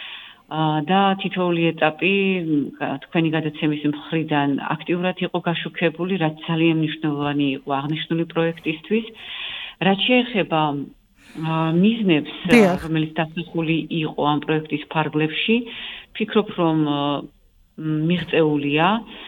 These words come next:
Speaker 1: პირველი და მნიშვნელოვანი, თქვენ გახსოვთ ალბათ, რომ ეს პროექტი ჩვენ დავიწყეთ, ა, ორი ათას ოცი წლის, ა, ნოემბერში,
Speaker 2: დიახ.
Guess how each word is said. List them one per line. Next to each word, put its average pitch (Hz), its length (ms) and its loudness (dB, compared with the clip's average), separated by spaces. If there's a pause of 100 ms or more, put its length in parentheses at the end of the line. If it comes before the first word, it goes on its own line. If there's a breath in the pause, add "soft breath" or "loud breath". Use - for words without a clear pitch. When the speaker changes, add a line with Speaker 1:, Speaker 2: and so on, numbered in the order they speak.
(220 loud breath)
Speaker 1:
პირველი 220 340 2
და 214 120 2
მნიშვნელოვანი, 196 580 0
თქვენ 165 240 -2
გახსოვთ 170 420 -2
ალბათ, 156 300 -2
რომ 156 140 0
ეს 151 100 -6
პროექტი 170 320 -4
ჩვენ 156 220 -4
დავიწყეთ, 160 600 -2 (100)
ა, 151 120 0 (640 soft breath)
ორი 180 280 2
ათას 175 400 0 (340)
ოცი 160 380 -4
წლის, 143 460 -4
ა, 143 180 2 (380)
ნოემბერში, 156 760 2
Speaker 2:
დიახ. 220 80 0